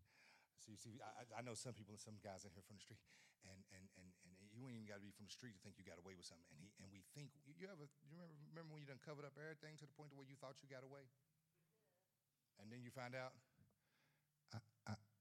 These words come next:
I ain't get away. This is out there." Huh? David is relaxing, thinking that he's gotten away, and then the baby gets sick.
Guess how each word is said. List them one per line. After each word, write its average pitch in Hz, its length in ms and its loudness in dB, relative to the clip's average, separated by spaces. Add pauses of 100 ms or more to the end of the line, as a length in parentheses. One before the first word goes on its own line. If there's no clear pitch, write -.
I 110 160 12
ain't 113 160 12
get 98 160 8
away. 113 240 10 (2250)
This 117 240 10
is 90 160 4
out 143 240 6
there." - 320 -2 (1600)
Huh? 120 160 0 (800)
David 151 400 6
is 113 240 4
relaxing, 113 640 0 (1400)
thinking 143 400 6
that 101 160 0
he's 107 400 -2 (720)
gotten 107 320 4
away, 107 400 2
and 95 80 -2
then 101 160 0
the 92 160 -2
baby 92 320 -2
gets 90 160 0
sick. 82 320 4